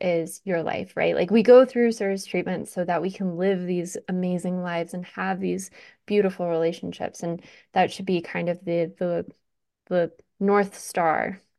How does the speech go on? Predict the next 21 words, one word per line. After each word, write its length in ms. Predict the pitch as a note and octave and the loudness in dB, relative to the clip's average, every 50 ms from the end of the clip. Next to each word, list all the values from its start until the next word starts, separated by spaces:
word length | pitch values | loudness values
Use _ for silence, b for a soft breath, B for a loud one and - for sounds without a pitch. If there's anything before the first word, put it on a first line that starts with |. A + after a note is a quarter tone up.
| _ _ _ | _ _ _
for 180 | _ G3 F3 D#3+ | _ 0 0 2
all 200 | - F3+ F3+ F3+ | 2 2 2 0
of 80 | E3+ F3+ | 0 0
the 80 | F3 | 0
effort 300 | E3+ E3+ - - E3 D#3+ | 0 -2 -2 -8 -10 -8
that 100 | - E3+ | -6 -6
we're 100 | D#3+ D#3+ | -4 -4
going 280 | E3 E3 D#3+ D#3+ D3+ F3+ | -4 -4 -4 -4 -8 -8
through. 160 | - - D3+ | -6 -6 -6
And 80 | D#3+ E3+ | -6 -6
especially 340 | F#3 - - F#3 F#3 - F#3 | -8 -6 -6 -6 -4 -4 -4
when 140 | F3 E3+ D#3+ | -4 -4 -8
it's 100 | - - | -10 -10
hard, 300 | - - E3+ D#3+ E3 - | -4 -2 -2 0 0 -2
it's, 200 | - - - - b b b b b b b b | -6 -10 -16 -20 b b b b b b b b
it's 160 | - F#3 F#3+ G3+ | -10 -6 -4 -2
nice 240 | F#3+ F#3+ F#3 - | -2 -2 -2 -4
to 100 | - - | -4 -4
remember 460 | F#3+ F#3 F#3 F3 F3 E3 E3+ E3+ E3 D#3 | -2 -2 0 -2 0 0 0 0 0 -2
of, 100 | D3+ - | -2 -2
like, 300 | D3+ D#3 - - - | -2 -2 -2 -4 -8